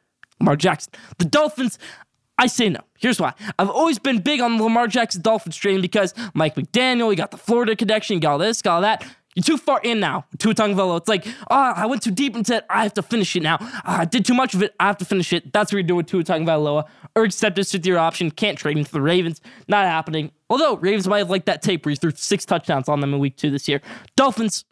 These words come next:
I say no. Patriots, I say yes. Mac Jones, good quarterback. Lamar Jackson, amazing quarterback. I wanna see how Bill Belichick does in his second stint with an athletic quarterback.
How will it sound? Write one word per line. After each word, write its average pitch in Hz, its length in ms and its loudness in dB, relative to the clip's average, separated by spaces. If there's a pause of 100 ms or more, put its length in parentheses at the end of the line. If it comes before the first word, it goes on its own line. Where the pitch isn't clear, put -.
(120)
I 151 80 0
say 147 220 -2
no. 127 160 -8 (520)
Patriots, 226 540 0 (300)
I 196 80 4
say 233 180 0
yes. - 340 -4 (440)
Mac 156 180 2
Jones, 294 460 0 (400)
good 330 180 2
quarterback. 220 440 0 (200)
Lamar 208 220 2
Jackson, 202 380 0 (400)
amazing 233 380 2
quarterback. 160 420 0
I 240 220 -8
wanna 240 120 4
see 277 120 0
how 247 80 2
Bill 226 200 0
Belichick 196 520 0
does 202 220 0
in 196 60 0
his 175 80 -2
second 240 300 0
stint - 380 -2
with 175 100 2
an 190 40 2
athletic 175 360 0
quarterback. 170 400 0